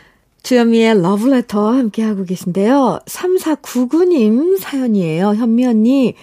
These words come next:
제과제빵 배우러 일찍 나왔어요. 늦은 나이에 시작하려니 좀 그렇지만 그래도 젊은 애들보다는 잘하고 싶네요. 제 나이 이제 오십구 세인데 이런 승부욕과 학구열이 활활 타오릅니다.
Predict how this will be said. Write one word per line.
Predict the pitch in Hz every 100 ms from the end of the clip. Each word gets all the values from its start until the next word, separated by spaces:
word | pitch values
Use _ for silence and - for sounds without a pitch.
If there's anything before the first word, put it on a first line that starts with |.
| - -
제과제빵 | 240 240 294 277 269 240 240 240
배우러 | 214 190 151 151
일찍 | - 202 233 294 269
나왔어요. | 156 151 - 135 170 196 - - -
늦은 | - 190 220
나이에 | 202 156 180 165 156 165
시작하려니 | 147 - 208 - 202 180 180
좀 | 175 214 302 349 _ -
그렇지만 | - 202 - 196 226 233 - - -
그래도 | - 247 240
젊은 | - 240 226 262
애들보다는 | 214 196 180 156 156 175 262
잘하고 | - - 160 156
싶네요. | - 185 147 73 - - - -
제 | 226
나이 | 196 190 185
이제 | - 170 170
오십구 | 196 180 196 - 196
세인데 | 247 214 147 78 - - _
이런 | 156 226 220
승부욕과 | 320 311 311 302 - 233 226 233 - _
학구열이 | - 330 339 311 165 120 - _
활활 | - 262 277 240 220 262 175 - _ _ _ _ - -
타오릅니다. | - 277 320 311 269 180 208 226